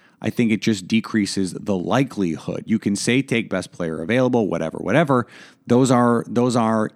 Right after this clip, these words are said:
easier for, for us to say watching than it is for a team to make a decision. So that doesn't mean they're right to ignore that position. I th-, I think they can still sign someone and draft someone, especially considering how often they play three safeties.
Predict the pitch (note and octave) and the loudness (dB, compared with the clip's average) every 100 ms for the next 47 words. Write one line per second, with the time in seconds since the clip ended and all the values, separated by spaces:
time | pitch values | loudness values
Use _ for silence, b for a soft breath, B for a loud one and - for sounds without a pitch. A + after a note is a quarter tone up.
0 | - D#3 E3+ D3+ D#3 D3 - C3 A#2+ A#2 | -2 0 2 4 4 2 0 2 2 2
1 | A2+ - - A2+ - C#3+ - C3 - A2+ | -2 -6 -4 -2 -2 -2 -2 -4 -4 -2
2 | A2 G#2 F#2+ F#2 F#2+ F#2+ F#2 F2 - F#2 | 0 0 -2 -4 -4 -4 -4 -4 -6 -6
3 | F2+ E2 - - G2 E2+ F2 - F2+ D#2+ | -6 -6 -10 -6 -4 -4 -6 -8 -6 -6
4 | - - - D3+ G2+ D#2 G#2+ D3 F#3+ C#3+ | -8 -12 -2 0 0 -2 -4 0 0 2
5 | C3 A#2+ G#2 B B B B - A2+ A2+ | 2 4 2 B B B B -2 2 2
6 | F#2 A2+ A2 - G#2+ F#2 E2 F2 A#2+ B2+ | 4 2 0 -2 -2 0 -2 0 2 2
7 | F#2+ C2+ - E2 D#2 F#2+ A2 - - A#2+ | 2 -2 -6 -8 -6 -4 -4 -4 -4 0
8 | D3+ A2+ A2 - G2 - G#2 - G2+ A2 | 0 0 0 0 -2 -2 -4 -2 0 0
9 | G#2+ G2 E2+ D#2+ - A#2 A#2 A#2+ F#2+ G#2 | 0 -2 -2 -6 -2 0 2 0 -2 -2
10 | G2+ A#2 - B2+ C3 C#3+ D3 B B B | 0 -2 -2 0 2 2 0 B B B
11 | G#2+ - A2+ A#2 C3 A2+ B2 - B2+ B2+ | -6 -2 -2 0 -2 0 0 0 0 0
12 | B2 A#2+ B2 B2 B2+ A#2+ B2 - B2 C3 | 0 0 0 0 2 2 0 0 -2 -2
13 | A#2 A#2+ A#2+ - A2+ C3 F3 F#3 F#3+ | 0 0 0 0 -2 0 0 0 0